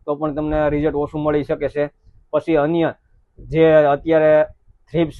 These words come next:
ને કથીરીનો એટેક છે, જો એનો તમે પણ કંટ્રોલ નહીં કરો તો તમે ગમે એવા ફૂગનાશક વાપરશો તો એનો કોઈ મતલબ નથી. જે જંતુ છે, સુસીઓ છે, થ્રિપ્સ છે, ઈ મગફળીના પાનને, રસને શોષી જાહે, એટલે પાંદડું કડક અને બરડ થઈ અને પાંદડું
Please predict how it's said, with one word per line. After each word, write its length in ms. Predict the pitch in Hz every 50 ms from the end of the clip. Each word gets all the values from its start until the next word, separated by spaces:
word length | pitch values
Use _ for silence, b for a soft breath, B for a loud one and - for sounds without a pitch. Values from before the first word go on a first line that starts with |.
| - _ -
ને 160 | 170 156 151 143 - _
કથીરીનો 440 | - 151 156 - 175 160 160 156 156
એટેક 240 | 151 151 147 156 135
છે, 240 | - - 160 151 139
જો 140 | 131 147 147
એનો 240 | 135 131 139 160 160
તમે 220 | - 156 156 160
પણ 160 | 147 151 151
કંટ્રોલ 360 | 143 151 156 156 156 156 151 147
નહીં 140 | 151 165
કરો 320 | 160 170 165 156 139 117 - _ _ _ - - -
તો 80 | 135
તમે 200 | 127 143 143 147
ગમે 220 | 120 139 151 170 180
એવા 160 | 185 185 175
ફૂગનાશક 460 | 135 160 170 170 170 170 160 - 165
વાપરશો 500 | 143 160 170 170 170 180 151 - 156 131 110 - _ _ _ _ _
તો 100 | 156 160
એનો 240 | 160 160 151 160 160
કોઈ 180 | - 156 156
મતલબ 380 | 151 151 147 - 156 151 156 156 - _ _ _
નથી. 300 | - 143 - - 160 139
જે 200 | 123 135 143 156 156 156 151 147 147 - 113 107 - - - -
જંતુ 360 | 127 151 165 156 175 170 151
છે, 240 | 143 160 147 135 110
સુસીઓ 460 | - - 165 156 - - 165 160 151
છે, 180 | 147 160 151
થ્રિપ્સ 420 | 131 113 _ - 151 156 143 - -
છે, 180 | 165 160 135 - - - _ _ _ _ -
ઈ 340 | 160 156 151 151 151 151 - -
મગફળીના 460 | 139 151 151 - 160 156 156 147 147
પાનને, 420 | 139 147 147 160 160 151 135 101 - _ _ _ _ _ _
રસને 440 | 110 113 143 160 - - 170 165 160
શોષી 340 | - - 170 180 156 180 170
જાહે, 280 | 156 160 147 139 131 120 - _ - - _ _ -
એટલે 160 | 147 147 156 156 147 - - - _ _
પાંદડું 480 | - 139 151 156 170 165 165 156 156 - -
કડક 280 | 151 165 175 170 160
અને 160 | 156 151 151
બરડ 340 | 143 151 147 151 165 165 165
થઈ 420 | 165 - _ _ _ - 156 160 160
અને 180 | 151 143 143
પાંદડું 360 | 135 139 143 147 165 175 202